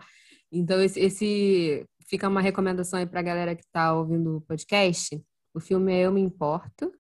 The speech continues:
Eu acho que eu tenho quase certeza que é isso. O filme é muito legal. É, odiei o final, mas tudo bem. É, recomendo mesmo assim.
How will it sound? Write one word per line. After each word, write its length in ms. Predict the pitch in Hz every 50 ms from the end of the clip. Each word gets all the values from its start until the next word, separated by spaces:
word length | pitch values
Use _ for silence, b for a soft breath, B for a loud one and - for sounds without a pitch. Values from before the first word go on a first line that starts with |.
| - -
Eu 120 | - 208 208
acho 280 | - 196 214 220 - -
que 80 | -
eu 60 | 214
tenho 180 | 208 - 226 220
quase 220 | - - 233 240 -
certeza 320 | 269 247 - 214 196 196
que 220 | 196 196 - - 180
é 100 | 170 165
isso. 240 | 160 160 165 -
O 80 | - _
filme 160 | - 233 233
é 40 | 220
muito 220 | 220 220 240 247 -
legal. 440 | - 220 208 185 175 175 180 202 190 - _
É, 320 | 180 180 180 180 180 175 -
odiei 320 | 196 214 202 220 226 214 226
o 40 |
final, 320 | 220 - 220 208 202 185 190
mas 160 | 202 202 202
tudo 160 | - 208 190 175
bem. 380 | 165 170 165 156 160 190 233 - _ _ _ _ _ _ _ _
É, 80 | - 156 165 165 -
recomendo 460 | 151 180 175 185 175 170 170 170 170
mesmo 200 | 175 170 160 170
assim. 440 | 165 165 - - 160 151 156 196